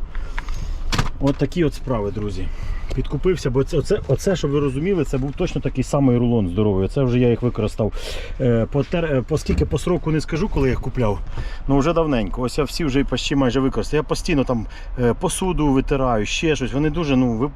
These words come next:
ну, корисно, коротше, м, дуже зручно. Щоб своє полотенечко домашнє не лишній раз там не пачкать, скажімо так, чисто там умився, обличчя витер.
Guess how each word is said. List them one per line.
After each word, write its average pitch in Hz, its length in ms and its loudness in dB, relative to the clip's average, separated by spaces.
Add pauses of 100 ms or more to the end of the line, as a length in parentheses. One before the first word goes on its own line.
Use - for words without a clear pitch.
(140)
ну, 131 160 -2 (440)
корисно, 170 460 2
коротше, 127 320 -2
м, 110 300 -2
дуже 147 200 0
зручно. 127 440 2 (340)
Щоб - 160 0
своє 170 280 0
полотенечко 139 720 0 (440)
домашнє 139 580 2
не 131 220 4 (560)
лишній 156 340 4
раз 143 180 2
там 139 220 2
не 143 100 4
пачкать, 202 440 0
скажімо 127 340 2
так, 127 140 0
чисто 139 340 0
там 131 200 2
умився, 165 380 2
обличчя 135 420 2
витер. 147 360 2